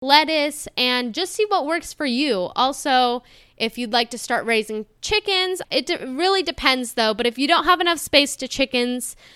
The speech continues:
uh, try a garden, or even, uh, you could always raise quail. Quail are much smaller than chickens and, uh, about the same amount of work to take care of them. So, on to your questions. Your,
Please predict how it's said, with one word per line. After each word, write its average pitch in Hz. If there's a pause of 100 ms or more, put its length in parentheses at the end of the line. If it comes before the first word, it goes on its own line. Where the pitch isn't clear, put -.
(180)
uh, 214
try 247
a 220
garden, 311 (520)
or 247
even, 269 (440)
uh, 220
you 226
could 240
always 220
raise 202
quail. 247
Quail 220
are 214
much 202
smaller 285
than 254
chickens 233
and, 202 (160)
uh, 196 (220)
about 294
the 330
same 277
amount 233
of 214
work 214
to -
take 196
care 185
of 175
them. 156 (380)
So, 277 (360)
on 359
to 415
your 392
questions. 240
Your, 226